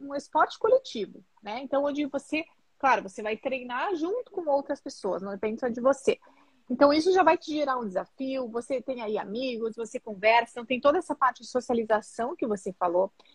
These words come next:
que é muito, muito, muito importante, que em outros esportes, muitas vezes, a gente não consegue, principalmente nos esportes individuais ou numa academia. Depois, a capoeira,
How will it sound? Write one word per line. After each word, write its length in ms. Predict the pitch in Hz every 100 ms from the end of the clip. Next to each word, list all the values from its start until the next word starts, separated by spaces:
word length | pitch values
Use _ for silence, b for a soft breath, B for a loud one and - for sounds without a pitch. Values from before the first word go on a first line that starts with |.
| b b -
que 100 | 262
é 80 | 262
muito, 580 | 277 277 302 370 427 359
muito, 240 | 311 339 302
muito 460 | 277 285 339 427 370
importante, 720 | 294 220 - - 180 180 -
que 120 | - 269
em 140 | 302
outros 280 | 269 349 370
esportes, 580 | 349 - 220 254 320 262
muitas 240 | 247 233
vezes, 180 | 208 233
a 60 |
gente 240 | 240 247 269
não 120 | 269
consegue, 460 | 339 381 349 214 - _ _
principalmente 440 | 254 254 247 214 240
nos 120 | 220
esportes 320 | 208 208 190
individuais 760 | 208 208 240 262 226 247 208 208
ou 100 | 208
numa 180 | 214
academia. 440 | 220 240 247 220 - _ _ _ _ _ _ -
Depois, 800 | 277 466 311 285 427 359 220 - -
a 160 | 247
capoeira, 640 | 294 294 254 226 294 254